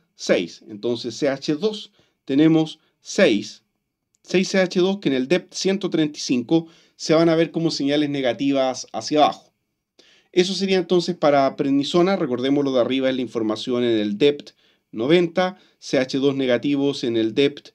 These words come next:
ciento treinta y cinco. Recordar de paso que en el depth ciento treinta y cinco se ven también hacia arriba los C H y los C H tres todos juntos.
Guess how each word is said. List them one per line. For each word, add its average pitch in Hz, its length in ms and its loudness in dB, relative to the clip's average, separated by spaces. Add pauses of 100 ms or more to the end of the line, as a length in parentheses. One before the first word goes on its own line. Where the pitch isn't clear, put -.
(360)
ciento 135 480 -2
treinta 127 320 -2
y - 20 -10
cinco. 110 460 -2 (260)
Recordar 151 480 2
de 165 120 0
paso 160 240 -4
que 160 80 0
en 143 60 -2
el 135 120 -6
depth 151 160 -4
ciento 151 320 -4
treinta 143 260 -6
y 139 40 -10
cinco 170 460 -2 (260)
se 170 220 0
ven 208 220 0
también 135 680 -2 (200)
hacia 123 460 -2 (140)
arriba 160 680 -4 (220)
los 131 240 -4
C 131 240 -4
H 202 280 0 (120)
y 196 60 -2
los 180 160 -2
C 170 160 -2
H 151 260 -4
tres 190 260 -2
todos 214 280 -2
juntos. 208 560 -6